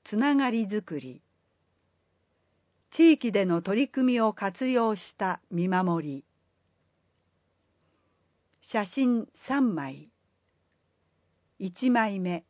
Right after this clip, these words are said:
ラジオ体操。二枚目。支え合いネット部会意見交換会。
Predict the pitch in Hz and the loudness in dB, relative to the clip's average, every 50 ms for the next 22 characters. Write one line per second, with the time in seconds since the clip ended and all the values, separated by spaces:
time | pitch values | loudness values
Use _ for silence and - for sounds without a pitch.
0 | _ _ _ _ _ _ _ _ _ _ _ _ _ _ _ _ _ _ _ _ | _ _ _ _ _ _ _ _ _ _ _ _ _ _ _ _ _ _ _ _
1 | - 165 190 208 202 233 285 311 311 302 302 - 262 277 254 233 185 - - - | 0 2 2 2 2 4 4 4 4 4 2 2 0 0 0 0 -2 -6 -10 -8
2 | 175 143 139 139 135 135 147 147 147 180 _ _ _ _ _ _ _ _ _ _ | -6 -6 -6 -6 -8 -12 -14 -18 -20 -20 _ _ _ _ _ _ _ _ _ _
3 | _ _ _ _ _ _ _ _ _ _ _ _ _ _ _ _ _ _ _ - | _ _ _ _ _ _ _ _ _ _ _ _ _ _ _ _ _ _ _ -6
4 | 196 208 214 226 233 240 233 226 220 208 196 196 185 - _ _ _ _ _ _ | -2 0 2 2 2 2 0 0 0 -2 -2 -4 -8 -12 _ _ _ _ _ _
5 | _ _ _ _ _ _ _ _ _ _ _ _ _ _ _ - - - 214 214 | _ _ _ _ _ _ _ _ _ _ _ _ _ _ _ -10 -2 0 0 0
6 | - - 311 311 302 302 294 277 277 277 269 254 240 226 233 - _ - 311 254 | 2 2 2 4 6 6 4 4 4 4 4 2 2 0 -2 -4 _ -2 0 2
7 | 277 302 - - 208 170 151 139 139 131 135 - _ _ _ _ _ - 208 208 | 0 0 0 -2 -4 -4 -2 -4 -6 -8 -12 -16 _ _ _ _ _ -8 -8 -2
8 | - 269 277 294 277 262 - - 269 262 262 247 - 262 240 208 185 160 151 _ | 2 4 6 6 6 4 4 4 4 4 4 2 0 -2 -2 -2 -2 -6 -8 _
9 | 147 135 143 139 139 143 | -10 -10 -10 -10 -12 -16